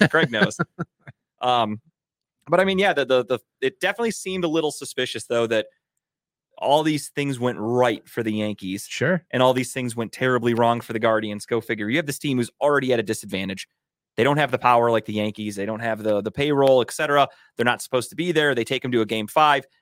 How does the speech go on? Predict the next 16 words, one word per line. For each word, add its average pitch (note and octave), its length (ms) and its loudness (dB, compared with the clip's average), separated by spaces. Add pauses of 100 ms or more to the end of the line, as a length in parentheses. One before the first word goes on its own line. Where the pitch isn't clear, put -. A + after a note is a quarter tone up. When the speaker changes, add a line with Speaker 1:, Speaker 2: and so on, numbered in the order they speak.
Speaker 2:
I D3+ 100 2
think D#3 140 -2
Major B2+ 220 0
League A#2+ 120 0
Baseball A#2 320 0
is G#2+ 60 -4
shitting - 160 -6
their G#2+ 100 -2
pants G#2+ 300 -4
because A#2 340 2 (260)
San B2 220 -2
Diego's B2 380 4
a A2 80 -2
tiny A#2+ 300 0
market. G#2 360 -4 (840)
Philly, D#3 460 2